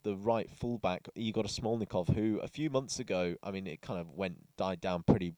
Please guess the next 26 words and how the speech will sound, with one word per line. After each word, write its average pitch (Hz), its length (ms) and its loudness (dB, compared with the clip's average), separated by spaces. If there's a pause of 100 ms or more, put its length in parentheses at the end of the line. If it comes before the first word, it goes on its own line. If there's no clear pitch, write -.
(160)
quickly, 98 360 2
but 92 200 -4 (320)
Igor 131 260 4
Smolnikov 113 480 0
was 117 220 2
actually - 240 -4
linked 104 140 -6
with 92 120 -8
Barcelona 101 640 -2
back 82 240 -8
in 87 60 -10
the 85 60 -10
summer, 85 240 -10
but - 60 -14
that - 160 0
was 87 240 -8 (420)
very 98 480 2
sort - 220 -8
of - 160 -10 (260)
tenuous 90 540 -2
link. 92 300 -4 (320)
But 117 120 8
he 135 140 10
is 117 100 12
a 113 60 10
ve-, 110 200 10